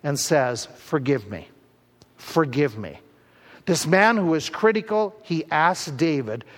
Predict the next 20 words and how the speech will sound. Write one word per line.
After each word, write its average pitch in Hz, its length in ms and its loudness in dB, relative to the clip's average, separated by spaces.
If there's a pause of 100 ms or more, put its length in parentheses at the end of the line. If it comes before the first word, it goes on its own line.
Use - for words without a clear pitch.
(140)
to 147 100 -4
spare 165 480 0
his 147 320 -4
life. 117 500 -4 (800)
The 143 100 -4
second 214 600 -2
time 185 580 -4 (1000)
David 170 260 2
has 170 220 2
opportunity 165 840 -2 (300)
to 147 80 -4
get 147 300 2
even 185 420 0
with 139 100 -2
Shimei, 113 720 -4 (340)
David 147 680 -2
doesn't. 135 520 -4 (680)
David 160 320 2
extends 147 840 -2
forgiveness. 127 1040 -4